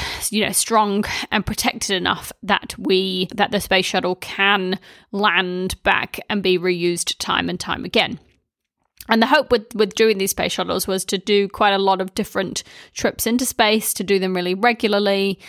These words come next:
uh, so that we were, one, learning a lot more about space, but two, we're also kind of making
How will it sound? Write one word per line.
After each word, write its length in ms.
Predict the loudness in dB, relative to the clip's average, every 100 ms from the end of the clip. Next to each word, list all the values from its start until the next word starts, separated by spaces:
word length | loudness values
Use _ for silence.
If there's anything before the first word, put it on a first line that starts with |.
| -20 _
uh, 180 | -2 0
so 120 | -2
that 200 | -4 -2
we 140 | -2
were, 360 | 0 0 0 -2
one, 320 | 2 2 2
learning 360 | 2 2 2 2
a 60 |
lot 140 | 2 2
more 140 | 2
about 200 | 4 2
space, 400 | 2 2 2 0
but 180 | -4 -4
two, 220 | 0 2
we're 140 | 4 2
also 320 | 2 -2 -2
kind 180 | -4 -4
of 80 |
making 400 | -2 -4 -2 -4